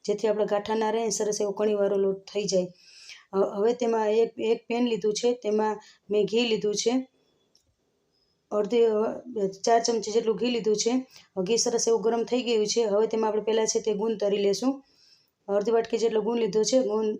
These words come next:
તરી લેવાનો છે. ગુંદ સરસ એવો તરાઈ ગયો છે. હવે જે ઘી વધ્યું છે તેમાં જ આપણે હવે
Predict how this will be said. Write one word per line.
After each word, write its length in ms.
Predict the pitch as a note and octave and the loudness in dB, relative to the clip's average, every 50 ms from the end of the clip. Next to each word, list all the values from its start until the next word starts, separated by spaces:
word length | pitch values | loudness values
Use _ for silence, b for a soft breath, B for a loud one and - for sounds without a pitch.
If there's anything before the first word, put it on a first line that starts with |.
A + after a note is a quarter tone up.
| - - | -4 -2
તરી 200 | A3 G#3+ G#3+ G#3+ | 0 2 2 2
લેવાનો 180 | G#3 G#3 G#3+ | 0 0 -2
છે. 120 | G#3 - G#3+ | -2 -2 -4
ગુંદ 220 | G3 A3 A3 G#3 | -4 -2 -4 -4
સરસ 260 | - - G#3+ A3 - - | -2 -2 -2 -2 0 0
એવો 120 | G#3+ G#3 | -2 -2
તરાઈ 260 | G3+ - A3+ A#3 A#3 G#3+ | 0 -2 0 0 0 0
ગયો 200 | G3 G#3+ G3+ G#3 | 0 -2 -2 -2
છે. 160 | G#3 - A3+ | 0 0 2
હવે 200 | G#3 G3+ G3+ G3+ | 2 2 2 2
જે 200 | F#3 A3 A#3 A3+ | 2 2 2 2
ઘી 180 | - G#3 A3+ | 2 0 0
વધ્યું 320 | A3 G#3+ A3 G#3 A#3+ A#3 A3 | 2 2 0 0 0 -2 -2
છે 140 | - A3+ G3+ | -2 -2 -2
તેમાં 320 | - G#3+ G#3+ A3 A3+ A3 | -2 -2 -2 -2 -2 -2
જ 60 | G#3+ | 0
આપણે 260 | A3 G#3+ G#3 - G#3+ | -2 -2 0 0 2
હવે 220 | G#3+ G#3 G#3+ A3 | 2 2 2 0